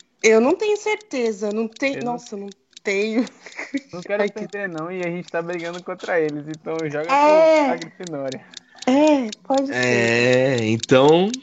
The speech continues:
Speaker 3: parece que temos um presentinho pra Grifinória.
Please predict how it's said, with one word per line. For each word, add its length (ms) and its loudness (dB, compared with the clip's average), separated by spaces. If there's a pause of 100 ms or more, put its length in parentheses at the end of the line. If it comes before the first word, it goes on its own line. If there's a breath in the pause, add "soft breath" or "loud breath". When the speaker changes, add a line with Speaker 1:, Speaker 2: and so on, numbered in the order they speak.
(420)
Speaker 3:
parece 500 2
que 200 -2
temos 340 4
um 240 2
presentinho 1040 0
pra 180 -4
Grifinória. 1040 -2